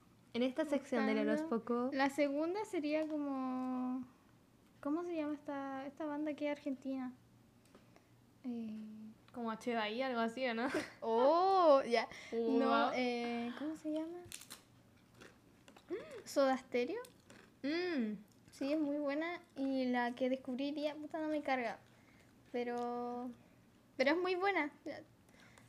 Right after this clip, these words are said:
Speaker 1: Pero al final como que todos los solistas no son solistas, son como bandas, solamente que como que se conocen por el nombre nomás.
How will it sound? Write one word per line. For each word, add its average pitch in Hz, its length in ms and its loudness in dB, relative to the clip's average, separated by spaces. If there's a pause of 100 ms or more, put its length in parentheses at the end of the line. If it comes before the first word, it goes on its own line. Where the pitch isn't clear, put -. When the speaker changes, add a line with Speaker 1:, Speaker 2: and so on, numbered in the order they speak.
(160)
Speaker 1:
Pero 277 140 6
al 269 60 4
final 277 240 4
como 320 180 0
que 302 100 2
todos 247 240 0
los 285 160 2
solistas 269 400 0
no 254 80 0
son 247 140 0
solistas, 254 440 -2
son 240 140 -8
como 247 200 -4
bandas, 233 320 -4
solamente 233 340 -2
que 233 120 0
como 220 200 -2
que 220 300 -6
se 226 160 -10
conocen 233 320 -2
por 247 100 2
el 220 120 -2
nombre 226 240 -2
nomás. 202 200 -8